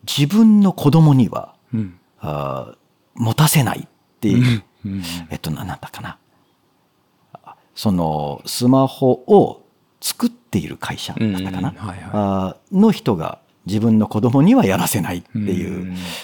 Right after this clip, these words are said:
Speaker 1: その弊害をすごくよく知っている。
Speaker 2: そうですね。
Speaker 1: あとは、あの、す-、なんていうんですかね。中毒に？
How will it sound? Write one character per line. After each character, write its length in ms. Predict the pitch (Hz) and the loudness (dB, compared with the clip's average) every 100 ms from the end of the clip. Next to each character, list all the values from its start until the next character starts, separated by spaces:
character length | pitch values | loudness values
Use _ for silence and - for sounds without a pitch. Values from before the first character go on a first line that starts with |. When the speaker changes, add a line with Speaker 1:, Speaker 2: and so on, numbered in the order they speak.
| - | -12
Speaker 1:
そ 80 | 92 | -10
の 60 | 85 | -2
弊 300 | 131 135 127 | 4 4 4
害 280 | 127 123 | 4 4
を 180 | 117 113 | 4 0
す 180 | - 113 | -2 -2
ご 100 | 165 | -2
く 100 | 113 | 0
よ 100 | 104 | -2
く 120 | - | -4
知 160 | - - | -10 -12
っ 40 | - | -12
て 100 | 92 | -12
い 60 | |
る。 200 | - - _ _ _ | -12 -16 _ _ _
Speaker 2:
そ 240 | - 110 | -10 -8
う 80 | 92 | -8
で 80 | - | -8
す 100 | 92 | -4
ね。 40 | |
Speaker 1:
あ 20 | 147 | 0
と 60 | |
は、 100 | 180 180 185 190 185 - - | 2 0 -2 -6 -10 -14 -12
あ 80 | 78 | -8
の、 320 | 143 143 - - _ _ _ - | -8 -10 -14 -20 _ _ _ -18
す-、 200 | - - _ _ _ _ _ - - | -18 -18 _ _ _ _ _ -20 -14
な 120 | 85 | -12
ん 60 | 98 | -10
て 100 | - | -12
い 40 | |
う 20 | |
ん 20 | - | -14
で 80 | - | -18
す 140 | - | -20
か 100 | - | -20
ね。 180 | - _ - | -20 _ -4
中 260 | - 247 | 4 4
毒 220 | 143 - - | 4 -2 -8
に？ 180 | - | -12